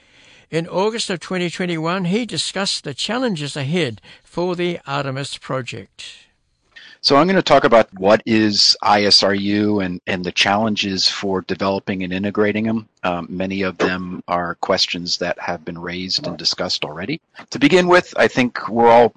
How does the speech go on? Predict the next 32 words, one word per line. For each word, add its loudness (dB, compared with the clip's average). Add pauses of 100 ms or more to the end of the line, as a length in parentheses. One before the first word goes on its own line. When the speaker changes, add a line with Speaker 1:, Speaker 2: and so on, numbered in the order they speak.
Speaker 2:
pretty -2
much 2
aware 4
of 4
the 2
Artemis 4
program 2
and, -8
and -4
its -2
intent, -4
uh, -4
returning -8
astronauts -4
to -8
the, -10 (180)
uh, -12 (100)
to -8
the -12
moon. -4 (480)
Um, 2
what's 2
really 6
important 4
for 4
I 6
S 2
R 2
U, 0
though, -2
is, -4 (600)
uh, -2